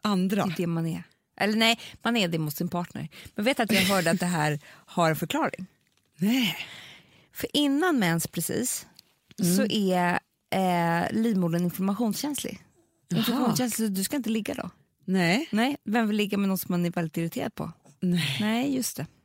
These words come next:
Speaker 1: Då ska
Speaker 2: Och
Speaker 1: jag säga
Speaker 2: jag tror
Speaker 1: så här.
Speaker 2: inte att, jag tror inte att mannen vill ligga med den som är, som fräser heller. Så jag tror det är perfekt.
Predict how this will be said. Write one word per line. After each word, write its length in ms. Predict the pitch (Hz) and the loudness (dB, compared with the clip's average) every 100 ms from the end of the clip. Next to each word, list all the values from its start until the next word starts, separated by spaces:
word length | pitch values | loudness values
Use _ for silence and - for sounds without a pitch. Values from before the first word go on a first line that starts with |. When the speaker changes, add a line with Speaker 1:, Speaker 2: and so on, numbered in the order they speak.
| - - | -20 -4
Speaker 1:
Då 140 | 196 | 0
ska 100 | 226 | 4
Speaker 2:
Och 60 | 285 | 6
Speaker 1:
jag 60 | |
säga 120 | 262 233 | 6 6
Speaker 2:
jag 60 | |
tror 100 | 233 | 6
Speaker 1:
så 60 | 180 | 6
här. 120 | 220 | 4
Speaker 2:
inte 0 | |
att, 240 | 220 - - | 2 -8 -2
jag 120 | 202 | 0
tror 80 | 214 | 2
inte 120 | 214 | 0
att 60 | 220 | 2
mannen 280 | 208 190 | 2 2
vill 100 | 185 | 0
ligga 180 | 185 175 | 0 0
med 160 | 165 160 | 0 0
den 200 | 160 156 | 0 -2
som 220 | - 156 | -2 -4
är, 500 | 80 - 151 - - | -2 -2 -4 -4 -8
som 260 | 175 170 165 | -8 -10 -10
fräser 380 | 226 220 - 190 | -6 -6 -4 -6
heller. 300 | 220 - 175 _ _ 349 | -6 -10 -14 _ _ -20
Så 120 | 311 247 | -6 -4
jag 100 | 262 | -2
tror 140 | 285 | -6
det 140 | - | -4
är 40 | 311 | -4
perfekt. 580 | - 523 359 - - | -2 -4 -6 -14 -14